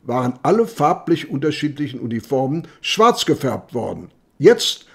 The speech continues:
leuchteten nur noch die Messingknöpfe golden und die Aufschläge an den Jacken und seitlichen Paspellierungen an der Hose in Rot. Diese Farben, Schwarz-Rot-Gold, waren ja auch die Farben gewesen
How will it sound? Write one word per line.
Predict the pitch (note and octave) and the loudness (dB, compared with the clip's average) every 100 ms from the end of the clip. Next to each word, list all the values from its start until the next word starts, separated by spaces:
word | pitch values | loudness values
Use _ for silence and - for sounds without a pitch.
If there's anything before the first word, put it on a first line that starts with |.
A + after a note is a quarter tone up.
| _ | _
leuchteten | A#2 D#3 F3+ - D3+ C3+ D3 C#3+ - | 2 4 4 0 -4 -2 -4 -4 -10
nur | C3+ F3+ | 2 4
noch | F3 B2+ | 4 -2
die | A2+ | -4
Messingknöpfe | A2 G3 G3+ G3 F#3+ - D#3+ D#3 - | 0 2 2 -2 -4 0 0 0 -6
golden | G2 E3 G3 F#3 G3+ F#3+ - - _ _ | 0 8 8 6 -2 -6 -14 -20 _ _
und | - | -2
die | G#2 A2 - | -2 -6 4
Aufschläge | E3+ G3 - - D#3+ E3+ D#3 - | 4 4 -2 -2 2 2 2 -2
an | A#2+ | -4
den | A2+ G#2 | -4 -4
Jacken | G#2+ D#3+ D#3+ D#3+ D#3+ - _ | -2 -2 -2 -4 -6 -16 _
und | - A2 | -10 -6
seitlichen | F2+ C#3 D3 C#3 B2 B2+ | -2 -2 -2 -4 -4 -6
Paspellierungen | - C3 - A2 A#2+ F3 E3 D3+ D#3 D#3 - _ - | -4 -6 -6 -6 -2 2 2 2 0 -2 -8 _ -6
an | C3+ | -2
der | D#3 G#2+ | 0 0
Hose | A2+ B2+ A#2+ C3+ - - | 0 0 0 -4 -6 -4
in | E3+ | -2
Rot. | E3 B2 F#2+ - _ _ _ _ - | 2 2 0 -12 _ _ _ _ -18
Diese | F#2 G#3 A#3+ A3 | 0 4 6 4
Farben, | - G3 D#3 F#2+ G#2+ - | 4 4 4 0 -8 -14
Schwarz-Rot-Gold, | - D3+ F3 - F3 D#3+ F3 C#3 F#2+ - _ _ | -4 0 0 0 -2 0 2 2 0 -8 _ _
waren | B2 C3+ B2+ | -6 -4 -2
ja | A#2 | -4
auch | A2+ A#2 | -6 -8
die | - | -8
Farben | G2+ - F#3+ G#3+ A3 G#3+ | -10 -2 2 4 2 2
gewesen | F#3+ D#3 D#3+ D#3+ D3 F3 F3 | 2 4 4 4 2 -4 -6